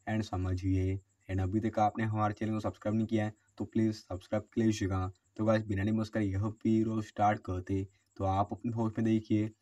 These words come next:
डिफ़ॉल्ट सेटिंग्स ओपन कर लीजिएगा। And यहाँ पे आपको सेटिंग्स में देखिए कुछ इस प्रकार का इंटरफेस शो करता है। तो यहाँ पे आप नीचे आके देखिए सिक्योरिटी ऑप्शन पे, and यहाँ पे आपको देखिए पासवर्ड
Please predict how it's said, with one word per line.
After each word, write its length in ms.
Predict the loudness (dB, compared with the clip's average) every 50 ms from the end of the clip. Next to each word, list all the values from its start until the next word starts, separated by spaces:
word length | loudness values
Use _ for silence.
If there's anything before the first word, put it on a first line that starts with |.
| _ _ _ -14 _ -4
डिफ़ॉल्ट 400 | -4 -4 -4 -4 -4 -4 -2 -2
सेटिंग्स 480 | -2 -2 0 0 -2 -2 -4 -6 -12 -20 _ _ _ _ _ -20 _ _ _ -4
ओपन 440 | -2 -2 -2 -2 -2 -2 -2 -2 -6 -10 _ _ _ _ -4
कर 140 | -2 0 2
लीजिएगा। 460 | 2 2 2 2 -2 -2 -2 -4 -4 -4 -6 -8 _ _ -4
And 80 | -2
यहाँ 320 | 0 0 0 -2 -4 -4 -4
पे 120 | -2 -2
आपको 200 | -2 -2 -4 -6
सेटिंग्स 360 | -2 -2 0 0 0 -2 -2 -2
में 80 | 0 2
देखिए 480 | 2 2 2 2 0 0 0 0 -2 -6 _ _ _ _ _
कुछ 200 | -2 -2 0 0
इस 140 | -2 -2 -2
प्रकार 440 | -4 -4 -4 -4 -2 -4 -4 -4 -2
का 120 | -2 -2
इंटरफेस 420 | -2 -2 -2 -4 -2 -2 -2 -2
शो 200 | -2 -4 -4 -2
करता 360 | 0 0 -2 -2 -4 -4 -4 -6
है। 80 | -6
तो 360 | -6 -8 _ _ _ _ -2
यहाँ 220 | -2 0 0 -2 -2
पे 120 | -2 -2
आप 140 | -2 0 0
नीचे 220 | 0 0 2 2
आके 140 | 0 2 2
देखिए 480 | 2 2 2 2 0 0 -2 -2 -2 -2 -6 _ _ _ _ _ _ _
सिक्योरिटी 540 | -10 _ -4 -4 0 0 2 2 2 2 0
ऑप्शन 260 | -2 -4 -6 -6 -4
पे, 200 | -2 0 -2 -2 -2 -6 _ _ _ -4
and 100 | -2 -2
यहाँ 260 | 0 0 -2 -2 -4
पे 140 | -2 -2 -4
आपको 180 | -2 0 0
देखिए 460 | 2 2 2 2 2 0 0 0 0 -4 _ _ _ _ _ _ _ 2
पासवर्ड 600 | 2 2 2 0 -4 -2 0 0 0 0 -4